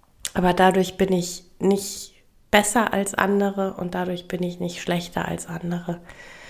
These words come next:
Aber wenn die Motivation einfach weit weniger emotional oder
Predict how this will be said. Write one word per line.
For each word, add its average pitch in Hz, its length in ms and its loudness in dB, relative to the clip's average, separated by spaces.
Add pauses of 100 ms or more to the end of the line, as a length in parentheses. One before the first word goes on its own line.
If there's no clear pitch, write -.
(720)
Aber 208 180 6
wenn 240 160 6
die 233 120 8
Motivation 208 1000 2
einfach 220 640 0 (720)
weit 214 560 2
weniger 262 800 4 (140)
emotional 202 1080 2 (460)
oder 302 720 4